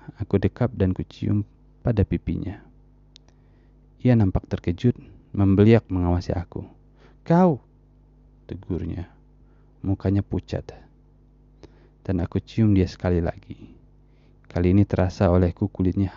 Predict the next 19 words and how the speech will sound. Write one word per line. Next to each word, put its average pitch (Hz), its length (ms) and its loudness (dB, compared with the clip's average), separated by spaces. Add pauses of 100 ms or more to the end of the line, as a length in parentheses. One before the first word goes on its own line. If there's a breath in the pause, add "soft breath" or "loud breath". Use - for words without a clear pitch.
halus 110 480 -4
seperti - 400 -14
beledu. 82 480 -6 (1400 soft breath)
"Gadis 101 240 0
tercantik 107 720 -6
yang 87 80 -2
pernah 87 320 -4
aku - 160 -8
temui," 85 560 -4 (160)
bisikku 98 480 -4
sejujur - 480 -6
hatiku. - 480 -16 (1040 soft breath)
"Aku - 240 -4
suka - 400 -4
padamu, 90 560 0
An." 90 480 -4 (2000 loud breath)
Ia 123 240 0
tak - 240 -10
menjawab, 90 480 -2